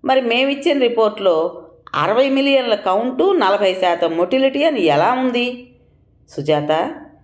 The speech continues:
ఈ అంకెలు చూస్తుంటే నాకు అనుమానంగా ఉంది. మేము రాసింది దిద్దినట్టుంది. చూడు, పదిని అరవైగా మార్చడం సులువు, అలాగే పది శాతం మొటిలిటీ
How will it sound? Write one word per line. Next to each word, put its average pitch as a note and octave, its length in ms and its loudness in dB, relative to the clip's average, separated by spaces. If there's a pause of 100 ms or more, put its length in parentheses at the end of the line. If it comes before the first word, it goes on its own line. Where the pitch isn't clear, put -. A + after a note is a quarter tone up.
(160)
ఈ G3+ 140 0
అంకెలు G3+ 380 0
చూస్తుంటే F3+ 600 -2
నాకు A3+ 260 -2
అనుమానంగా G3+ 600 0
ఉంది. C#3 300 -4 (520)
మేము A3 220 0
రాసింది F3 880 0 (260)
దిద్దినట్టుంది. F#3+ 1080 -2
చూడు, C#4+ 400 0 (460)
పదిని C#4+ 320 2
అరవైగా A#3+ 560 0
మార్చడం F3 560 -2
సులువు, D#3+ 440 -2 (520)
అలాగే F#3+ 800 0 (280)
పది A3+ 180 0
శాతం C#4 420 0
మొటిలిటీ G3+ 760 -2